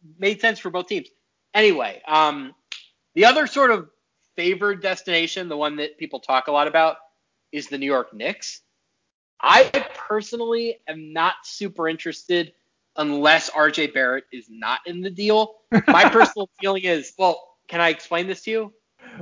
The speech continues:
Speaker 2: Well, I just think it's funny that I don't, you don't hear that a lot. <laughs> Like, "Hey,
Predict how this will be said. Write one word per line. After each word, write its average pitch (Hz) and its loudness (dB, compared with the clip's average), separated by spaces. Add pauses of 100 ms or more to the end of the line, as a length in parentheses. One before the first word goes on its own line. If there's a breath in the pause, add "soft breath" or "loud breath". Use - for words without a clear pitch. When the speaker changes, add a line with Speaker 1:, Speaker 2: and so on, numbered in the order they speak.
Speaker 2:
Well, 208 0
I 226 2
just 247 -4
think 208 0
it's 165 -2
funny 151 0
that 139 -6
I 147 -4
don't, 160 0
you 160 0
don't 165 2
hear 147 0
that 135 -2
a 123 -4
lot. 110 -6
<laughs> 147 -8
Like, - -6 (540 loud breath)
"Hey, 170 4